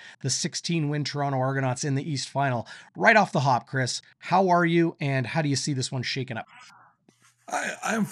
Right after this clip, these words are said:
Speaker 2: I'm doing great, D B. I'm in the Peg. I'm enjoying great weather here, sunny.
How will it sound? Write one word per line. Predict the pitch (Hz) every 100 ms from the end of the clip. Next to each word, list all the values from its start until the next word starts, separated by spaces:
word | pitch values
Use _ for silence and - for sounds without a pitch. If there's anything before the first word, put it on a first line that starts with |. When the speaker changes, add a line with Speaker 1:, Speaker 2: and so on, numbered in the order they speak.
| 185
Speaker 2:
I'm | 202 220
doing | 185 175
great, | 131 143 156 107
D | 131 131
B. | 131
I'm | 151 147
in | 160
the | 131
Peg. | 110 151 156
I'm | 127
enjoying | 117 135 147 131
great | 120 139 123
weather | 135 147
here, | 135 131
sunny. | - 127 139 143